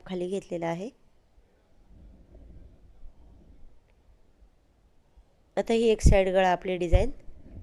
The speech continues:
तयार झालेली आहे. आता आपण काय करूयात,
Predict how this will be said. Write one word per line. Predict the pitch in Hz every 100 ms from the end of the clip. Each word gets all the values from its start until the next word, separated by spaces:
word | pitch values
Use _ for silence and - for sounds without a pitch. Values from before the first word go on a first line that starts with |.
| - - -
तयार | 196 180 185
झालेली | 202 208 190 170
आहे. | 170 240 - - - - - - - - - - - - - - - - - - - -
आता | - 208
आपण | 208 214
काय | 214
करूयात, | 202 196 202